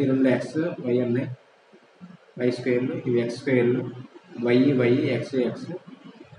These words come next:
లాస్ట్లో వై ఎక్స్, ఎక్స్ వై. So, ఇవి చేయండి. నెక్స్ట్ ఫోర్ మార్క్స్ అండి. Express each of the following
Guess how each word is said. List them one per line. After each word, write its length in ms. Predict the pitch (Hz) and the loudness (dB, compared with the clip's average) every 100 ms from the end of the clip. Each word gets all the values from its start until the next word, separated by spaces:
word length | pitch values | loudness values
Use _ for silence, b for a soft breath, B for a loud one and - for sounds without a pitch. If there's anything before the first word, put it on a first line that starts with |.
| - | -4
లాస్ట్లో 300 | 131 127 127 127 | -2 -2 -2 0
వై 80 | 123 123 | 2 0
ఎక్స్, 160 | 127 123 - | -2 -10 -14
ఎక్స్ 200 | - - | -16 -10
వై. 80 | 101 - - _ - _ _ _ - - - | -10 -10 -16 _ -20 _ _ _ -20 -20 -12
So, 60 | - 135 | -2 2
ఇవి 160 | 120 117 117 - - - - - - - - - - | 2 0 -2 -6 -12 -18 -18 -16 -16 -16 -20 -20 -6
చేయండి. 360 | 226 220 - - - - - - - - - _ _ - - - - - - - - - 180 - - - - - - - - - 131 | -4 -2 -4 -6 -10 -14 -20 -18 -18 -20 -20 _ _ -20 -20 -20 -20 -20 -20 -20 -20 -18 -18 -20 -20 -20 -20 -20 -20 -20 -20 -14 -10
నెక్స్ట్ 220 | 127 135 113 113 - - - - - - - - - - - - - - | -6 -4 -4 -4 -6 -12 -18 -20 -20 -18 -18 -18 -20 -20 -20 -20 -20 -6
ఫోర్ 180 | 143 139 131 | 2 4 4
మార్క్స్ 220 | 123 113 | 2 -2
అండి. 200 | 98 98 - - - - - - 131 | -6 -8 -10 -16 -20 -20 -20 -6 -4
Express 360 | 131 - 165 151 | -4 -4 -4 0
each 120 | 135 151 | 0 0
of 60 | 147 | 0
the 60 | 143 | 0
following 320 | 135 139 135 | 0 0 -2